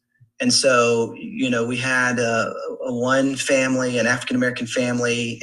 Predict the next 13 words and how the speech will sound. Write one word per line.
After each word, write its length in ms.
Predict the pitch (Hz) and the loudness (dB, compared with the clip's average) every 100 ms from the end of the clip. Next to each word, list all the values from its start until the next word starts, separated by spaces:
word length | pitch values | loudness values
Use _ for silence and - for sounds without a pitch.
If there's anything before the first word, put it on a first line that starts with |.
| - | -4
and, 280 | 113 117 123 | -4 -4 -4
and 160 | 120 | -4
when 140 | 123 127 | -2 -2
they 120 | 135 | 0
would 120 | 135 | 2
all 180 | 127 123 | 2 0
come, 360 | - 135 131 127 | -2 -2 0 0
it 120 | 117 | -2
was, 180 | 120 139 | -4 -2
you 80 | |
know, 120 | 113 107 | -2 0
extended 440 | - - 131 123 | 0 2 0 -2
family. 600 | - 131 127 123 120 117 | -2 -2 0 0 -2 -4